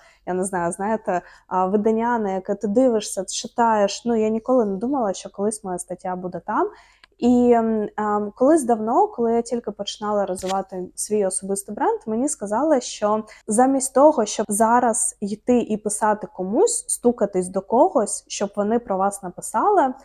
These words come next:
зроби щось дуже класне, щоб вони самі писали тобі. Тоді мені ця думка дуже відгукнулась, і я дійсно подумала: «Блін, точно, я не хочу сама їм писати, чому я буду їм писати?»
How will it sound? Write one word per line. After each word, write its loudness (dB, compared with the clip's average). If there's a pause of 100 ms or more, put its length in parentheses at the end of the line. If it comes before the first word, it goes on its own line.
(420)
зроби 4
щось 0
дуже 2
класне, 0
щоб -10
вони -2 (140)
самі -2 (140)
писали 2
тобі. -8 (240)
Тоді 4
мені 2
ця -4
думка 0
дуже 0
відгукнулась, -2
і -2
я 4
дійсно -4
подумала: -4
«Блін, -2
точно, -10
я 0
не -2
хочу -6
сама -4
їм -4
писати, -2
чому -4
я 0
буду 0
їм 0
писати?» -4